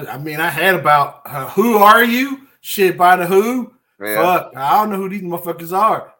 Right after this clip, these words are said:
Speaker 2: I don't know.
Speaker 1: <laughs>
Speaker 2: This
Speaker 1: I
Speaker 2: is,
Speaker 1: don't
Speaker 2: I mean, yeah, I mean, if you've been a long time Bengal fan, you, this is not a game that the Bengals would win, especially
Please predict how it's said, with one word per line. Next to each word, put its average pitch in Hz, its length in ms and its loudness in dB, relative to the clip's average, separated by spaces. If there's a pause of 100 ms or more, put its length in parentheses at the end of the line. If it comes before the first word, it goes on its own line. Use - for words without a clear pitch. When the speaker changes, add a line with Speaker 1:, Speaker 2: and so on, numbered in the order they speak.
(140)
Speaker 2:
I 85 60 -6
don't 113 240 -2
know. - 520 -2 (140)
Speaker 1:
<laughs> 240 200 -12 (140)
Speaker 2:
This 127 120 -2
Speaker 1:
I 170 240 0
Speaker 2:
is, 165 40 -2
Speaker 1:
don't 123 40 2
Speaker 2:
I 123 120 4
mean, 123 120 -4
yeah, 120 240 0 (160)
I - 20 0
mean, 123 180 -8
if 127 140 -8
you've 196 160 -20
been 170 160 4
a 151 80 6
long 139 240 2
time 120 260 -4
Bengal 113 320 -8
fan, 98 380 -10
you, 143 400 -20 (1040)
this 165 260 -6
is 120 140 -14
not 123 320 4
a 107 60 -2
game 101 580 -8 (140)
that 95 200 -6
the 90 60 -18
Bengals 92 520 -10
would 85 180 -18
win, 92 240 -8
especially 123 640 -2